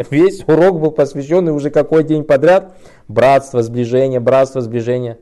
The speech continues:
Видите, как лгут люди, валязу бля. «Лияштагалю би анфусихим ан адуихим аль-хакики». И говорят эти люди о том, что салафитский призыв, он сеет в раскол и сталкивает мусульман,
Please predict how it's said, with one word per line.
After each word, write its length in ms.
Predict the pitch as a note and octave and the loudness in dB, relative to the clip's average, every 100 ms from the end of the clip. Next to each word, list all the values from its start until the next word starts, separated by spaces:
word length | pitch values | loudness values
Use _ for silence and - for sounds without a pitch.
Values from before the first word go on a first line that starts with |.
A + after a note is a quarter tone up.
| _ | _
Видите, 280 | - E3+ - | -12 -12 -10
как 240 | C#3+ B2 | -4 -4
лгут 300 | A#2+ A#2+ B2 | -2 -4 -4
люди, 240 | A#2+ A#2+ A2+ | -4 -8 -4
валязу 400 | A2 A2 G#2 G2+ | -4 -2 -4 -6
бля. 220 | G2+ E2+ - - _ _ - - - - | -10 -12 -16 -20 _ _ -20 -20 -20 -12
«Лияштагалю 640 | A2+ B2 C3 G#3+ G#3+ F#3 | -2 -2 0 -2 0 -2
би 100 | D3+ | 0
анфусихим 460 | D3+ D3 - F#3 D3+ | -2 -2 -6 -6 -6
ан 100 | C#3+ | -4
адуихим 460 | C3+ D3+ F3 D#3 C3 | -2 0 0 0 -4
аль-хакики». 680 | A#2 C3 - C#3 B2+ G#2+ - - | -8 -8 -6 -6 -6 -8 -8 -14
И 80 | G#2 | -4
говорят 480 | G#2+ A2 C3+ E3 | 0 2 2 0
эти 160 | B2+ - | -4 -6
люди 320 | G#2 A#2 D3 | -4 -4 0
о 80 | C3 | -2
том, 220 | - C#3 | 0 -4
что 140 | - A#2+ | -4 -6
салафитский 600 | A#2+ A#2 B2 C#3+ - A#2+ | -4 -4 -4 -8 -6 -8
призыв, 400 | A#2+ A#2+ D3+ C3 | -6 -6 -6 -6
он 100 | A2 | -8
сеет 340 | - C#3+ C3+ | -6 -6 -6
в 40 | |
раскол 420 | A2+ G#2+ - D3+ E3 | -4 -4 0 0 0
и 120 | C3+ | -6
сталкивает 580 | - C#3+ C#3 C3 B2 A#2+ | -2 0 0 -2 -4 -4
мусульман, 540 | A2+ B2 B2+ E3 F#3+ | -6 -4 0 0 -2